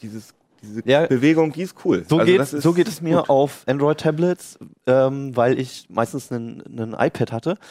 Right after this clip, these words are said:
Speaker 2: und es diese, diese Geste gibt, wo du die Hand zusammenziehst mit den Fingern
Speaker 1: Mhm.
Speaker 2: und er dann auf den Homescreen wieder zurückrutscht.
Speaker 1: Ah ja, genau.
Speaker 2: Das ist, war am Anfang, dachte ich, Mann, was, was soll ich da drauf rum-,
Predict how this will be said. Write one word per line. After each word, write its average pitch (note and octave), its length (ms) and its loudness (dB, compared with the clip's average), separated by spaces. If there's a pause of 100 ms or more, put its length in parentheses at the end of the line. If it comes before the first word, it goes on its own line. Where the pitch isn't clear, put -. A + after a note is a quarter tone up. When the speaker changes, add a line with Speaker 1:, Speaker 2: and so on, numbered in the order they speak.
(240)
Speaker 2:
und B2 240 0
es C3 180 -2
diese, C3+ 540 4
diese B2 240 -4
Geste C#3 320 -2
gibt, C#3+ 180 -2
wo C#3 80 -2
du C3 100 0
die B2 140 -4
Hand D#3+ 160 -4
zusammenziehst A2 640 -8
mit A2+ 100 -10
den G#2 100 -8
Fingern B2+ 400 -6
Speaker 1:
Mhm. C3 60 -2
Speaker 2:
und B2 140 -2
er A#2+ 100 2
dann C3 140 2
auf B2+ 100 -2
den C3 140 -6
Homescreen G2 400 -8
wieder G2 240 -4
zurückrutscht. G2 420 -6
Speaker 1:
Ah C3 60 2
ja, G#2 240 0
genau. G2 420 -6
Speaker 2:
Das F#2+ 140 -10
ist, A#2 100 -6
war C3 80 6
am C#3+ 140 2
Anfang, D#3 240 0
dachte D#3 180 -6
ich, C3+ 80 -16
Mann, C3 160 -2
was, B2 260 -4
was A#2+ 140 -10
soll C3+ 120 -2
ich C3 40 -4
da B2 140 0
drauf A#2 260 -6
rum-, D3+ 220 -12